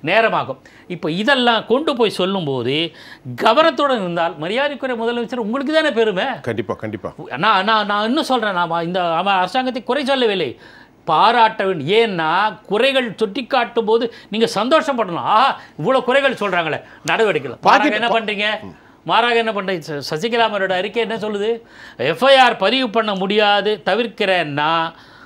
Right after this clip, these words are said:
Speaker 1: குற்றச்சம்பவங்கள் ந-, எண்ணிக்கை இல்லாம இருக்கணும். ஒண்ணுமே நடக்கல, ஒண்ணுமே நடக்கல, நம்ம சு-, மகிழ்ச்சி அடைவது.
Speaker 2: பாக்கி ஒரு முக்கியமான கேள்வி, அஹ், பத்திரிகையாளர்கள் இன்றைக்கு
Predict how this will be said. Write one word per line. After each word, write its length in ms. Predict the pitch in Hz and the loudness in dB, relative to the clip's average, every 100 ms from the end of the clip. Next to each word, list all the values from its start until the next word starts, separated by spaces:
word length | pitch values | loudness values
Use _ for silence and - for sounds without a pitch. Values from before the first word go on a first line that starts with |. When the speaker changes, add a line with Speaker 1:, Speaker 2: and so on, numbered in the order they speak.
| - _ _ _ _ - | -20 _ _ _ _ -6
Speaker 1:
குற்றச்சம்பவங்கள் 1080 | - - 311 - 277 254 254 254 220 - - | -4 -2 -2 2 2 2 2 0 -2 -6 -8
ந-, 200 | 208 214 | -4 -2
எண்ணிக்கை 420 | 208 247 302 269 233 | 0 0 0 2 2
இல்லாம 340 | 214 226 208 | 4 2 2
இருக்கணும். 280 | 165 175 123 | -2 -4 -2
ஒண்ணுமே 380 | 160 175 269 254 | -2 0 0 2
நடக்கல, 440 | 196 190 202 202 | 0 0 -2 -2
ஒண்ணுமே 320 | 156 185 214 | -2 -2 -2
நடக்கல, 380 | 226 180 190 226 | -2 -2 -2 -4
நம்ம 240 | 202 175 | -4 -6
சு-, 280 | 170 143 165 - - | -8 -10 -12 -12 -14
மகிழ்ச்சி 320 | - 185 202 185 | -8 -6 -4 -2
அடைவது. 400 | 156 156 143 160 | 0 0 0 0
Speaker 2:
பாக்கி 280 | 247 254 | 0 4
ஒரு 140 | 233 196 | 4 4
முக்கியமான 460 | 180 - 240 226 196 | 0 0 2 2 0
கேள்வி, 600 | - 170 147 92 90 - - - | -2 -2 -2 -6 -6 -8 -10 -14
அஹ், 180 | - - | -10 -6
பத்திரிகையாளர்கள் 1000 | - 165 247 220 220 190 185 165 185 196 | -4 -2 -4 0 2 4 2 0 -2 0
இன்றைக்கு 420 | 165 147 165 165 | -2 -2 -4 -6